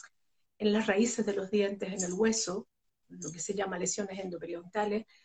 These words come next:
en este periodo de nuestras vidas, en este periodo de nuestra historia. Eh, y, eh, uno se pregunta cómo,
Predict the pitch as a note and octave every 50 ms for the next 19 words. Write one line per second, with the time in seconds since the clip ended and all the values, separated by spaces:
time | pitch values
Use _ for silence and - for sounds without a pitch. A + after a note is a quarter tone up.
0 | _ _ _ _ _ _ _ _ - A3+ G#3+ A3+ A#3+ A#3 - B3+ G#3 A3+ A3+ A#3
1 | A3+ A3+ A3 A3+ A3 G#3+ G#3 G#3 G#3+ G#3 G#3 - - - G3+ F#3+ F3+ - G#3 G#3
2 | A3+ G#3 D#3+ - - D3+ - - - - A#3 G3+ G#3 - - G#3+ G3 F#3 F3+ F3+
3 | F#3 G3+ G#3 G3+ G3 F#3 F#3 F#3 - - E3 D#3 - - A3 A3 G#3 F3 F3 F3
4 | - _ _ _ _ _ _ _ _ _ _ _ _ _ _ - A#3 G#3+ G3+ G3
5 | G3 F#3+ F#3+ F#3 F3+ F3+ F3 E3+ F3 F3+ F3 F3 A3+ - - _ _ _ _ _
6 | _ _ - A3+ A3 A3+ A3 G#3+ G#3 G#3 G3+ G3 F#3+ F#3+ F#3+ F#3 F#3 F#3 F3+ F3+
7 | F3+ F3+ F3+ - _ _ _ _ _ _ _ _ _ _ - C4+ C4+ D4 - D4+
8 | D4 A3+ A#3 G#3+ A3+ C4 C4 B3+ C4+ C4+ - - C#4+ C#4+ D4 D#4 D#4 D4+ D4 C#4+
9 | C4+ - - -